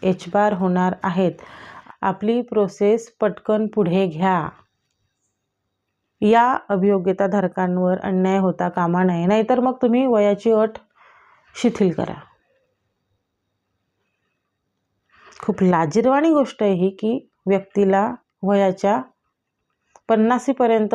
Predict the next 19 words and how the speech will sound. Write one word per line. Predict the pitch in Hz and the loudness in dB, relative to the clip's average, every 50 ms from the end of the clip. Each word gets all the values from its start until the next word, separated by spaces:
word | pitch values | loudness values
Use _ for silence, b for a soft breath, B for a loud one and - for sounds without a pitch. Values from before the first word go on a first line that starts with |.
| 233 | 0
नोकरीसाठी | 226 226 220 202 - 208 226 220 220 214 185 185 208 208 | 2 2 0 0 0 0 0 0 0 -2 0 2 0 2
महाराष्ट्रामध्ये | 208 214 196 190 175 185 180 - _ - 185 180 180 175 190 196 | 2 2 0 0 0 -2 -4 -4 _ -2 0 0 0 2 2 2
झगडावं | 175 196 208 165 180 180 180 180 185 190 | 2 2 0 0 0 0 2 2 2 2
लागतं. | 190 190 185 190 _ - 160 160 | 2 0 -2 -6 _ -8 -8 -8
हे | 143 143 202 233 233 - | -2 0 0 0 0 -2
खूप | - - 262 254 - - b b b b b b b | -2 -2 -2 -2 -4 -18 b b b b b b b
लाजिरवाणी | 180 185 190 185 - 165 180 247 247 247 240 233 233 240 | 0 2 2 2 0 0 0 0 2 2 0 -2 -2 -2
गोष्ट | 220 214 - 87 - _ - | -2 -2 -4 -4 -10 _ -10
आहे. | 175 165 151 156 - - - _ _ _ _ _ _ _ _ _ _ _ _ _ _ _ _ _ _ _ _ _ _ _ _ _ _ _ | -10 -8 -10 -14 -16 -18 -20 _ _ _ _ _ _ _ _ _ _ _ _ _ _ _ _ _ _ _ _ _ _ _ _ _ _ _
हे | 226 - - | -6 -4 -2
आम्हाला | 165 190 175 156 170 190 214 233 | -2 -2 -2 -2 0 0 0 2
लाजिरवाणी | 233 233 220 202 196 208 196 202 196 196 190 | 2 2 0 0 0 -2 -2 -2 -2 -2 0
वाटते, | 190 180 156 - _ - 165 170 180 180 | -2 -2 -4 -6 _ -2 0 0 0 0
तुम्हाला | 175 190 180 180 180 185 190 | 0 2 2 2 2 0 0
का | 185 - 190 185 | 0 -2 -2 0
वाटत | 185 180 175 - 185 180 - | -2 -2 -2 -6 -8 -6 -4
नाही | 185 185 185 | -4 -4 -2
माहीत | 185 175 160 156 160 151 - | -2 -2 -2 -4 -6 -6 -8
नाही. | 160 156 151 | -12 -12 -12